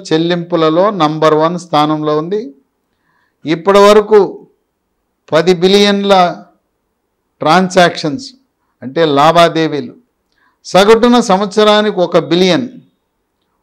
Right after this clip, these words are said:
ఒక బిలియన్ అంటే వంద కోట్లు, సంవత్సరానికి వంద కోట్ల పైగా లావాదేవీలు యూపీఐ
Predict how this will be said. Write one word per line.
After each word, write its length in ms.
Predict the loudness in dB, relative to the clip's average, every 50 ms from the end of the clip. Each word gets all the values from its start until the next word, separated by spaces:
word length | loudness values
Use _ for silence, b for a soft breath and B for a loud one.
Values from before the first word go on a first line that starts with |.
| _ _ -8
ఒక 160 | -4 -2 -2
బిలియన్ 440 | -2 -2 -2 0 2 2 2 2 2
అంటే 220 | 0 2 2 2
వంద 280 | 4 4 2 2 2 0
కోట్లు, 500 | -2 0 0 -2 -2 -2 -6 -12 -12 -14 _ _ _ _ _ _ _ _ _ _ _ _ _ _ _ _ _ _
సంవత్సరానికి 880 | -6 -2 -2 0 0 0 0 2 2 4 4 4 4 4 2 2 0
వంద 260 | 2 0 0 0 0
కోట్ల 440 | -2 -2 0 2 2 2 2 2 -2
పైగా 480 | 0 2 2 2 2 2 2 2 2 2
లావాదేవీలు 880 | 2 2 4 4 4 4 4 2 2 2 2 2 2 2 2 2 0 0
యూపీఐ 680 | -2 -2 -2 -4 -2 -2 0 2 2 2 0 -2 -8